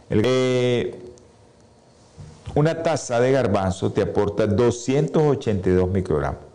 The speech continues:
Si, imagínense todo lo que les he puesto. Si usted pone <clears throat> un plato grande de ensalada que lleve espinaca, brócoli, coliflor, espárrago,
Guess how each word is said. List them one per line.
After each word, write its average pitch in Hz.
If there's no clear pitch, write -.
Si, 131
imagínense 151
todo 202
lo 175
que 156
les 120
he 113
puesto. -
Si -
usted 117
pone 104
<clears throat> 185
un 113
plato 135
grande 123
de 120
ensalada 90
que 90
lleve 98
espinaca, 87
brócoli, 95
coliflor, 90
espárrago, 90